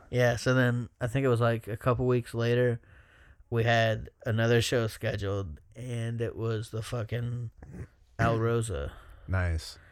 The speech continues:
Speaker 1: And it was my first show ever, dude, and I was terrified.
Speaker 2: <laughs>
Speaker 1: I was up there like, "What the fuck am I
Speaker 2: The
Speaker 1: doing?"
Speaker 2: place where Dimebag
Speaker 1: Yeah.
Speaker 2: Darrell was killed.
Speaker 1: Dude, and it was, like, it's one of those feelings, like,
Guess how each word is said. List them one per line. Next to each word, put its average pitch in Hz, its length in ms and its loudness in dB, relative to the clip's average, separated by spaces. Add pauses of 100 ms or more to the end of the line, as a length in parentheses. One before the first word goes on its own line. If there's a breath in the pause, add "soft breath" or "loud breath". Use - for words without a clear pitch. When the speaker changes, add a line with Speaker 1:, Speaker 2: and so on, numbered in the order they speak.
(200 soft breath)
Speaker 1:
And 113 100 0
it - 20 0
was 117 120 0
my 120 120 0
first 120 300 0
show 123 160 0
ever, 110 240 0
dude, 101 160 -2
and 87 100 -6
I 78 80 -6
was 87 160 -8
terrified. 139 1800 -2 (160 soft breath)
Speaker 2:
<laughs> - 160 -20
Speaker 1:
I 127 80 2
was 127 120 2
up 120 160 0
there 127 100 2
like, 113 160 -2
"What 123 120 -10
the - 60 -16
fuck - 360 -14
am 98 80 -8
I 92 60 -2
Speaker 2:
The 78 60 0
Speaker 1:
doing?" - 100 6
Speaker 2:
place 98 320 2
where 82 100 0
Dimebag 107 640 0
Speaker 1:
Yeah. 101 120 4
Speaker 2:
Darrell 85 260 6
was 76 200 -2
killed. 78 360 0 (220)
Speaker 1:
Dude, 139 260 2
and 120 400 0
it 123 80 0
was, 123 300 2 (540 loud breath)
like, 117 200 -2
it's 117 140 -2
one 160 100 2
of 160 60 2
those 139 140 0
feelings, 135 480 0
like, 113 260 0